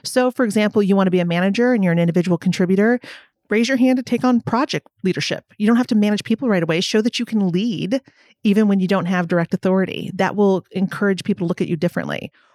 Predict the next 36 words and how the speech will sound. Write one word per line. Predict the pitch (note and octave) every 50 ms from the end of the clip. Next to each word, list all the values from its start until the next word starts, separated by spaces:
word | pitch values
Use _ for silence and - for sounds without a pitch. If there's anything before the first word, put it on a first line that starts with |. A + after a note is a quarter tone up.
| - _ -
Or | G3 G3 G3
let's | F#3 F#3 G#3 A#3 A#3 -
say | - B3+ A#3 A3+
you | A3+ G#3 G3 G#3+ G#3+
want | G#3+ G#3 G3+ - -
to | - G#3 F3
be | G3+ G3 F#3+ F#3+ F#3+ F#3+ F#3+ G3 - _ -
in | A3+ G3+
a | G3
clinical | - - - G#3 G3 F#3+ - F#3+ E3+
job | - F#3 E3+ E3 E3 E3 D#3+
that | - -
you | F#3+ F3+
don't | E3+ F#3 E3+ D#3+
have | - - F#3 F3+ E3+ E3+ E3+
the | E3+
certification | - - F3+ E3+ - F3 - - F#3 G3 - - G3+
for. | F#3 - - D#3 C#3+ B2 G2 F#2 - _ _ _ _ _ -
Raise | F#3 G3+ B3 A#3 C4
your | A#3
hand, | G3 A#3 B3+ C4+ A#3+ E3 C#3+
put | - - F#3+
it | - -
in | -
your | G#3 G3+
annual | G3+ G3+ G#3 G3+ G3 F3+ E3
goals | D#3+ F3+ G3+ B3 A3+ - - E3+ -
to | - F3+
say, | - - F#3+ F#3+ F#3 F3 - -
"I'd | - F3+ E3 E3
love | F3 E3+ E3+ E3
to | F3+
go | - E3+ D#3+ E3 E3 E3 D#3+ E3
to | - - E3
school | - - - - F3 F3 F3 E3 D#3+ D3+ -
or | C#3+ - - D#3+